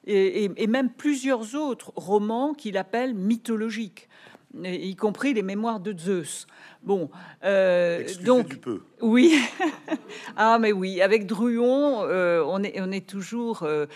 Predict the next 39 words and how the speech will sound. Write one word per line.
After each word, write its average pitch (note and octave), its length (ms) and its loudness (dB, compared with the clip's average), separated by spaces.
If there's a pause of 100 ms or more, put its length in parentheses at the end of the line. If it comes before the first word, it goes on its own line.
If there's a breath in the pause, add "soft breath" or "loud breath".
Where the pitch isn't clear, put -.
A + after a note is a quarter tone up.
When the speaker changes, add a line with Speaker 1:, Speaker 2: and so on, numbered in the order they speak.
(140 loud breath)
Speaker 1:
jupitérien, D#3+ 920 -2
on A2 40 -12
va B2 160 -8
dire. B2 420 -8
Il G3+ 140 -4
est A#3+ 100 0
ju-, G3 160 -4 (180 loud breath)
c'est C#4+ 260 0
un B3+ 80 4
personnage A#3 540 0
jupitérien. F#3+ 800 -4 (540 loud breath)
Euh, E3+ 840 -2 (300 loud breath)
Speaker 2:
Et G2+ 40 -10
d'ailleurs, D3 220 4
Speaker 1:
qui, B3 80 0
Speaker 2:
d'ailleurs, D3+ 140 0
il B2 100 -6
va B2+ 100 -2
le A#2+ 40 -6
montrer, B3 260 -4
Speaker 1:
qui C#4+ 60 4
Speaker 2:
euh. - 20 -2
Speaker 1:
revendique D4+ 680 0
cette - 340 -2
part G3 220 2
de F#3 100 -4
soleil, D#3 640 -2
hein. D#3 180 -8
Il G3 160 -6
revendique D4 560 -2
cette - 240 -8
part G#3 160 -2
de F#3 100 -6
soleil. D#3 420 -8 (260 loud breath)
Il B3 160 0
a C#4+ 60 4
pas D#4 200 4
eu C#4+ 120 6
d'enfance, G#3 840 -4